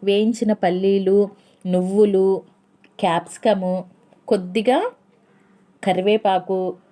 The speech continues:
కొద్దిగా కొత్తిమీర, రెండు ఆనియన్స్, రెండు క్యారెట్లు, ఒక టమాటా తీసుకుందామండి. ఇవన్నిటిని ఇట్లా సిద్ధం చేసుకొని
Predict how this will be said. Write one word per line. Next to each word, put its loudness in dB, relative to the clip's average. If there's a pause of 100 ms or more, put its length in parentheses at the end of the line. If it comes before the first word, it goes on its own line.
(380)
కొద్దిగా -2 (460)
కొత్తిమీర, 0 (140)
రెండు 0
ఆనియన్స్, -2 (360)
రెండు 0
క్యారెట్లు, 0
ఒక -2
టమాటా -2 (360)
తీసుకుందామండి. 0 (2250)
ఇవన్నిటిని 0
ఇట్లా 0
సిద్ధం -2 (100)
చేసుకొని 0